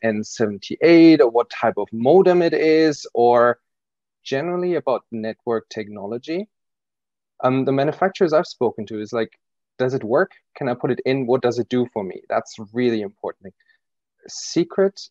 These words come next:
um, they sometimes don't even care if it's five G or a different network technology. I mean,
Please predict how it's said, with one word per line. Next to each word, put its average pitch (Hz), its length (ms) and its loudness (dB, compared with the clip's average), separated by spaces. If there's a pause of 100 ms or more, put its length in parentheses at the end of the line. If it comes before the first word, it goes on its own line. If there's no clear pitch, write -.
(140)
um, 123 260 0 (260)
they 135 80 -8
sometimes 156 520 -10
don't 143 240 -10
even 139 160 -10
care 135 220 -6
if 139 100 -12
it's - 140 -16
five 131 300 -4
G 147 440 -6
or 113 160 -6
a 101 120 -12
different 120 460 -8 (160)
network 135 440 -6
technology. 147 760 -6
I - 80 -4
mean, 127 320 -2